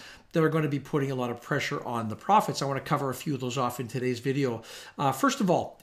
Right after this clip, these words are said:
in June last year, the Office of the Superintendent of Financial Institutions, osfi as it's generally called, um, they increased the capital requirements on the banks that they are required to have on hand. Uh, the domestic stability buffer increased from three percent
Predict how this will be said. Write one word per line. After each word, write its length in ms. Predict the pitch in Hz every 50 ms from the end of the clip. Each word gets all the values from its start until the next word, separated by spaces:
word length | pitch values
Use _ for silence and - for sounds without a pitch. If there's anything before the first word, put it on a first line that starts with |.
| -
in 160 | 190 170 165
June 300 | 139 131 175 220 262 285
last 320 | 247 190 175 165 - - 170
year, 200 | 160 156 139 127
the 140 | 131 143 -
Office 380 | 143 156 170 - 208 - -
of 100 | 170 139
the 80 | 143 135
Superintendent 720 | - - 180 175 - 170 160 131 - - 156 143 139 151
of 160 | - 131 -
Financial 420 | - - 139 135 131 123 - 147 -
Institutions, 680 | - 139 127 - - 123 - - 120 101 - 113 110 - -
osfi 480 | - 127 127 127 - - - 135 127 110
as 140 | 117 110 117
it's 200 | 113 113 - - - - - 170
generally 360 | 143 - 135 123 113 113 107
called, 340 | 104 - - 139 160 - - - - - - - - -
um, 200 | - - - 135
they 180 | 135 165 214 269
increased 540 | 269 240 - - - 208 196 175 - - 180
the 80 | 156
capital 500 | 143 - - - 160 156 156 180 165 147
requirements 540 | 143 135 131 - - 143 135 131 131 127 -
on 180 | - 143 135 127
the 80 | 127
banks 400 | 117 120 139 135 127 127 123 -
that 160 | - 131 110 -
they 100 | 147 143
are 120 | 135 131
required 420 | 127 127 127 - 151 143 135 131
to 140 | 135 - 143
have 340 | 113 - - 147 135 139 143 -
on 160 | - 135 123
hand. 460 | 117 104 - - 160 151 123 127 160 - - - - - - - - - -
Uh, 160 | 135 135 - 139
the 120 | 131 143 131
domestic 500 | 143 143 143 175 196 196 - 233 - -
stability 560 | - - 160 147 135 160 156 160 160 151 147
buffer 420 | 123 139 131 117 - - 104 95 - - _ _
increased 440 | 151 135 - - - 151 143 - -
from 180 | - 139 117
three 220 | 113 - - 214 208
percent 400 | 208 190 - - 160 160 160